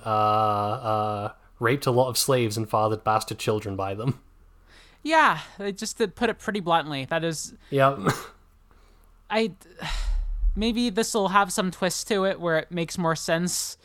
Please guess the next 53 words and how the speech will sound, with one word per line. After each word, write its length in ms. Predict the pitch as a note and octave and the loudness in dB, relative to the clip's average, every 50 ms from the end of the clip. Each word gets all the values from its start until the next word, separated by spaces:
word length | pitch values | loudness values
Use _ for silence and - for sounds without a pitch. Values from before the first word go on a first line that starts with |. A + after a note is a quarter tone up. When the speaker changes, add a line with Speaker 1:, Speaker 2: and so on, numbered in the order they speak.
| - - - - - - | -20 -20 -20 -20 -10 -2
Speaker 2:
or 140 | - F3 E3+ | 2 4 4
is 140 | E3+ D#3+ D#3 | 4 4 2
like, 200 | E3 D3+ D3+ D3+ | 2 0 2 2
you 80 | F3+ E3 | 2 2
know, 80 | D#3 | 2
it's 120 | D#3 - D3 | 2 0 0
doing, 460 | - D#3+ D#3 E3 D#3+ D#3 D#3+ E3 - - _ - | 2 2 2 4 2 0 -2 -4 -6 -10 _ -8
he's, 320 | F#3 G3 F3+ D#3+ D3 - | -4 -4 -2 -2 -4 -4
he 100 | - F3+ | 0 2
has 160 | F#3+ E3+ E3 - | 2 2 4 2
some 120 | G3 E3+ | 0 0
intention 420 | D#3 D3+ - E3 D#3+ D#3 - E3+ E3 | 0 -2 -2 -4 -4 -4 -4 -6 -4
here, 320 | E3+ F#3 F3 F3 F3+ F3 - - - - - - - _ _ - G#3+ | -2 -2 0 0 -2 -2 -4 -10 -20 -20 -20 -20 -20 _ _ -12 -8
but 400 | G#3 G3+ B3+ A#3 A3 F#3+ - - _ _ _ _ - | 0 2 4 4 4 2 0 -4 _ _ _ _ -4
I 80 | F3+ G#3 | 0 2
Speaker 1:
The 40 | A#3 | 2
Speaker 2:
don't 140 | B3+ A#3+ | 4 8
Speaker 1:
thing, 160 | A#3 - E3+ - | 8 8 8 8
Speaker 2:
know. 60 | F3 - - - _ - - _ _ _ _ _ - | 6 2 -6 -14 _ -20 -20 _ _ _ _ _ 2
Speaker 1:
the 100 | F3+ D3+ | 2 4
thing 240 | - - F#3+ F3+ D#3+ | 6 6 6 8 8
is, 180 | D3+ D3 C#3+ - | 6 6 6 4
I, 180 | B2 A#2+ B2 | 4 2 2
d-, 180 | A#2+ A#2+ - B2+ | 2 0 -4 -4
I 100 | B2 A2+ A2+ | -2 0 2
don't 220 | B2+ B2 C3 A#2+ | 4 2 2 2
think, 480 | - C#3 B2 A#2 A#2 A#2 - - - - _ _ _ _ - | 2 2 2 2 0 -4 -10 -16 -20 -20 _ _ _ _ -2
'cause 140 | - D3+ C#3+ | 0 2 4
the, 100 | D#3 F3+ | 4 4
the 120 | E3+ D#3+ D#3+ | 4 4 4
one 180 | D#3 F#3 F3+ F3 | 6 6 6 6
way 160 | E3 D#3 D3 C3+ | 6 4 4 4
I 40 | A#2+ | 2
could 120 | - B2+ | 0 -2
see 100 | - C3+ | -2 0
this 140 | A#2+ A2+ - | 0 0 2
going 220 | - A#2 G#2+ G2+ G2+ | 2 0 0 0 0
well 180 | G#2 G#2+ G#2+ G#2 | 0 2 2 2
is, 100 | G2+ - | 0 0
like, 120 | A2+ A2+ | -2 0
the 100 | A2+ A2+ | 0 2
name 220 | A2+ A#2+ A#2+ A#2 | 4 4 4 4
is 100 | A#2 A2 | 6 6
ironic, 840 | A2+ A2 G#2+ G2+ G#2+ G#2+ G#2+ G#2 G2+ G#2 A2+ - - - - - - - _ _ _ _ - | 6 6 6 6 6 6 6 4 2 0 -2 -4 -8 -12 -12 -14 -18 -20 _ _ _ _ -4
like, 140 | A2+ G#2+ A2 | -4 -2 0
his 220 | G#2+ A#2 A2+ G#2 | 2 0 2 4
mother 180 | B2 A#2 A2 G#2+ | 6 4 6 4
named 180 | G#2 G#2+ G#2+ G#2 | 4 2 2 2
him 80 | G#2 G#2 | 0 0
that 100 | G#2 A2 | -2 -2
ironically 520 | G#2+ G#2 G2+ G2+ G#2 G#2+ G#2+ - A#2 G#2+ | -2 0 0 0 0 -2 -2 -2 -2 -2
or 80 | G2+ F#2+ | -2 -2
something, 440 | - A2+ G#2+ G#2 - A#2 G#2+ G2+ | -2 -2 -2 -2 -2 -4 -4 -4